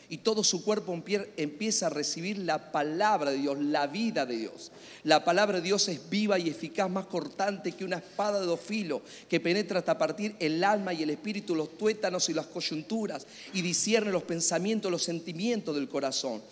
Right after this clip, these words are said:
Para usted poder ser feliz en esta tierra, necesita vivir por la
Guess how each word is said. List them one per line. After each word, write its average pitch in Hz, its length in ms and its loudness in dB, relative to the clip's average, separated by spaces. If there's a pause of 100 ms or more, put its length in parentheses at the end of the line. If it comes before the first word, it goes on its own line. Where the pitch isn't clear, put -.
(220)
Para 151 160 6
usted 208 220 4
poder 190 320 2
ser 190 280 4
feliz 190 420 0
en 180 80 -2
esta 196 300 0
tierra, 175 420 4 (200)
necesita 170 680 4
vivir 165 420 2
por 170 220 6
la 240 340 8